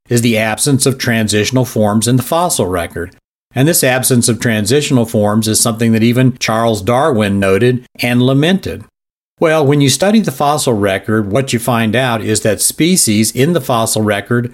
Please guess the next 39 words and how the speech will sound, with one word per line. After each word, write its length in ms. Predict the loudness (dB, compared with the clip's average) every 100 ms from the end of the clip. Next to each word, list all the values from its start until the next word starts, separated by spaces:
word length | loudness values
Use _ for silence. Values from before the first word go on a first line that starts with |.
| -6
appear 320 | -6 0 0
suddenly 720 | 0 0 0 0 0 0 -2 -6 -4
and 380 | -2 2 0
fully 380 | 0 0 2 2
formed, 680 | 0 0 2 2 2 0 -2 _ _
and 160 | -2 2
that 180 | 2 2
there 180 | 0 0
are 20 |
very, 400 | 0 0 2 0
very 360 | 0 2 2
few 280 | -2 0 0
specimens 800 | 0 0 -2 0 0 0 0 -2 -2
that 140 | 0
are 120 | 0
even 280 | 0 0 2
offered 400 | 2 -2 0 0
up 220 | 0 0
as 140 | -2 2
being 320 | 2 2 2
transitional. 800 | 0 -4 -2 -2 -2 -4 -8 -12 _ _ -4
And 160 | 0 2
this 160 | 4
is 100 | 2
despite 480 | 2 -2 0 -2 -2
the 80 | -4
fact 380 | -2 -2 -2 0
that 100 | 0
over 160 | 2
ninety 320 | 0 0 -2
percent 320 | -2 -2 2 2
of 60 |
the 80 | 2
fossils 640 | 0 -2 -2 -2 -2 -2
that 120 | 0
we 100 | 2
know 260 | 2 4 2
about 340 | 2 0 0
today 520 | -2 0 0 2 -2